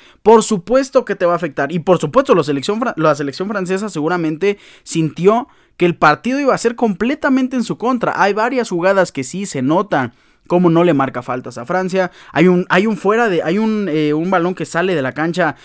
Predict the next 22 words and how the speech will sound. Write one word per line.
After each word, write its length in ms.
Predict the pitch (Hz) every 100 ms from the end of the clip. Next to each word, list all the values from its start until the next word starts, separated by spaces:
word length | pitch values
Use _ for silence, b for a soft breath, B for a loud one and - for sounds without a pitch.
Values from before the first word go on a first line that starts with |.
| B
pero 240 | - 165 139
por 160 | 170
un 160 | 233 247
metro 380 | 226 277 240 160
de 80 |
Ángel 200 | 175 220
Di 60 | 190
María, 240 | 143 160
y 100 | 233
el 60 | 185
árbitro 320 | 202 247 240
del 80 | 175
abanderado 540 | 139 143 143 208 240 233 B B _
no 180 | 170 208
lo 160 | 311 233
ven 240 | 294 294
casualmente. 600 | 123 160 226 233 269 220
Eso 120 | 190
me 140 | 247 175
parece 560 | 170 202 240 220 - -
increíblemente 1040 | 185 180 175 175 220 220 214 226 214 190 B B B
remarcable, 920 | 156 165 165 156 156 202 202 208 247